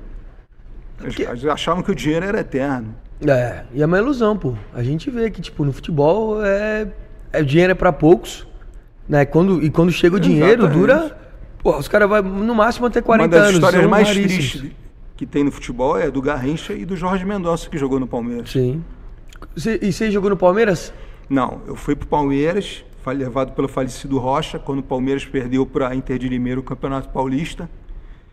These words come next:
Speaker 2: Aí eu cheguei, o combinado, o Rocha era de eu já, já chegar assinando. Quando eu chego, o presidente do clube tinha ido viajar.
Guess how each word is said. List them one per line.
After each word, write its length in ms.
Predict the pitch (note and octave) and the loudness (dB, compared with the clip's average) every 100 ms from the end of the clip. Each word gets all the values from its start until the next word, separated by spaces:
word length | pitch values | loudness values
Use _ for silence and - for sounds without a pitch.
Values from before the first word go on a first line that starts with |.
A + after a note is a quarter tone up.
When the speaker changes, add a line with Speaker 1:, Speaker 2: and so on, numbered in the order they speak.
| _ - - _ - - - - | _ -20 -20 _ -20 -20 -12 -4
Speaker 2:
Aí 120 | D3 | -2
eu 80 | E3 | -2
cheguei, 600 | - F3 C#3+ F3 G#3+ - - - - | 0 0 2 0 -2 -8 -16 -16 -14
o 80 | |
combinado, 640 | - D3+ C#3+ C#3+ D#3 C#3+ D3+ - - - - | -4 2 4 4 4 2 -4 -10 -20 -20 -14
o 140 | - A#2 | -10 -8
Rocha 380 | B2+ D3+ - | -6 -6 -6
era 180 | E3 D#3+ | -4 -4
de 60 | D3 | -2
eu 80 | D#3 | -2
já, 120 | F3 | -2
já 280 | - D#3 E3 | -4 -2 -2
chegar 380 | - D3 D3 | 2 4 4
assinando. 580 | A3 - C#4+ D3 B2+ A2+ A2+ - - - - - - - - - | 2 -2 -2 0 -2 -4 -10 -18 -20 -18 -16 -18 -16 -16 -16 -8
Quando 180 | D#3+ F3 | -4 -2
eu 60 | |
chego, 280 | F3+ - G#3 | 0 2 2
o 20 | |
presidente 540 | G#3 - G3 D#3 D#3+ D#3+ | 0 -4 -4 0 0 0
do 80 | E3 | -6
clube 340 | - E3+ E3+ | -4 -4 -4
tinha 260 | - - F#3+ | -10 -6 -2
ido 120 | F3+ | 2
viajar. 600 | F3 G#3 D#3 D#3+ E3+ | 4 4 4 4 2